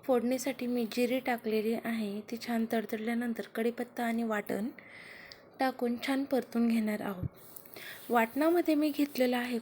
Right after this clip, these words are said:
खोबरं, लसूण, अद्रक, कोथिंबीर आणि हिरवी मिरची, मीठ. ते छान परतून झाल्यानंतर आपण बारीक केलेला म्हणजे ठेचून घेतलेला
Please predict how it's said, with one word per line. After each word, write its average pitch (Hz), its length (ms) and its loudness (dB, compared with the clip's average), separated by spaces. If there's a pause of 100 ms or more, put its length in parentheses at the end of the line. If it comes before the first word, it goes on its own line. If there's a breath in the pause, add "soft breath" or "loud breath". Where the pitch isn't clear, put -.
खोबरं, 196 420 2
लसूण, 220 320 -2 (140)
अद्रक, 202 320 0 (120)
कोथिंबीर 233 560 0
आणि 226 260 0
हिरवी 220 300 2
मिरची, 214 440 -4 (160)
मीठ. 233 320 -2 (1600 loud breath)
ते 320 100 2 (120)
छान 277 180 0
परतून 233 420 0
झाल्यानंतर 254 760 0
आपण 220 520 0 (400 loud breath)
बारीक 233 300 2 (100)
केलेला 214 480 2
म्हणजे 220 300 -2
ठेचून 240 440 0
घेतलेला 214 500 -2